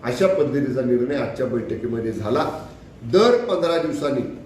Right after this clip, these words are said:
या प्र-, या विमानतळाच्या संदर्भामध्ये पुढं काय प्रगती झाली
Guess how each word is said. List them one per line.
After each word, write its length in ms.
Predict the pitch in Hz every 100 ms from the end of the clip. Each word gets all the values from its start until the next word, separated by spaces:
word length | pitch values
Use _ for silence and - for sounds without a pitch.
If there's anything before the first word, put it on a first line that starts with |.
| - - - - - 120
या 200 | 156 190
प्र-, 540 | 185 143 143 - 131
या 340 | 143 170 180 143
विमानतळाच्या 800 | 139 143 147 147 147 135 135 143
संदर्भामध्ये 760 | 131 123 123 131 131 131 131
पुढं 360 | 143 131 135 127
काय 140 | 156
प्रगती 440 | 175 - 147 139 139
झाली 360 | 120 113 101